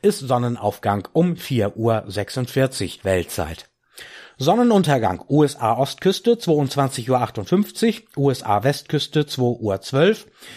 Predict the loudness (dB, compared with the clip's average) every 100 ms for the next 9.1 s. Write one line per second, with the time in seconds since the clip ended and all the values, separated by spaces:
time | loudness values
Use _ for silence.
0 | -10 0 0 0 -4 2 2 4 4 6
1 | 6 4 0 0 0 2 4 4 2 -2
2 | 0 0 2 0 -4 -2 0 0 0 -2
3 | 0 0 -2 -8 -2 0 0 -2 -2 -2
4 | -2 0 -2 -2 -8 0 2 2 -2 -10
5 | -6 -4 -2 -2 0 2 2 2 0 -6
6 | -20 -16 -2 0 0 0 2 4 2 2
7 | 0 2 2 0 0 0 2 0 0 0
8 | -2 -4 -4 -2 -4 -4 0 0 2 0
9 | 0